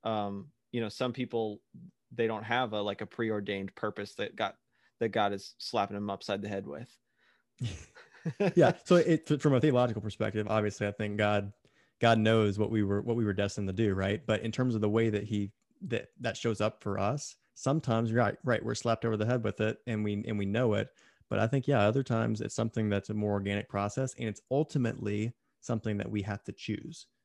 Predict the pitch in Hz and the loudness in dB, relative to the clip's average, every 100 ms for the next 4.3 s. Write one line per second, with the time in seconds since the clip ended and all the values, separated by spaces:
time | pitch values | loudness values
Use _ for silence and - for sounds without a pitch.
0 | _ _ _ - 110 98 95 95 - 117 | _ _ _ -6 -2 -2 -2 -4 -8 -6
1 | 104 - 107 101 98 120 113 123 110 - | -4 0 0 2 0 -4 -4 -2 -4 -2
2 | 117 113 107 104 104 - 107 104 - 107 | -2 0 0 0 -2 -2 -2 -2 -4 -4
3 | 101 101 - 101 - 104 107 107 - - | -4 -6 -4 -6 -4 -6 -6 -6 -6 -8
4 | - 123 107 | -6 -4 -4